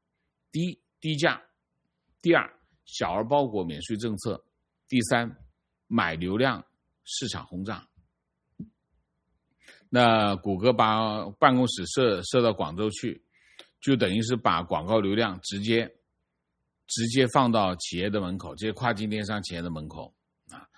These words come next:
那为什么谷歌今年突然这么激进？因为谷歌的对手是谁？就是 Meta。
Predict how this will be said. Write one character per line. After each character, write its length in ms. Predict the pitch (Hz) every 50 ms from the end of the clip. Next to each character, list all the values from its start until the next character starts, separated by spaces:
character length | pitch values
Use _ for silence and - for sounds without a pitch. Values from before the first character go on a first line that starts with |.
| - - _
那 140 | - 127 117 - -
为 200 | 175 220 247 202
什 140 | 143 - 120
么 120 | 120 139
谷 240 | 127 - - 85 78
歌 280 | 73 85 110 117 117 117
今 200 | 113 - 131 131
年 160 | 123 120 117
突 160 | 110 - 120
然 160 | 117 110 110
这 140 | 110 - 131
么 100 | 117 104 90
激 180 | - 117 110
进？ 280 | 104 123 139 127 - - _ _ _ _ _ _ _ _ _ _ _ _ _ _ _ _ _ _
因 120 | 135 147
为 60 | 156
谷 200 | - - 101 87
歌 140 | 82 92 127
的 140 | 127 131 127
对 180 | 120 151 139 113
手 180 | - 92 78
是 160 | 76 98 101
谁？ 220 | 90 - 85 73 76
就 160 | - - 107
是 100 | 87 87
Meta。 400 | 80 82 90 90 - - - -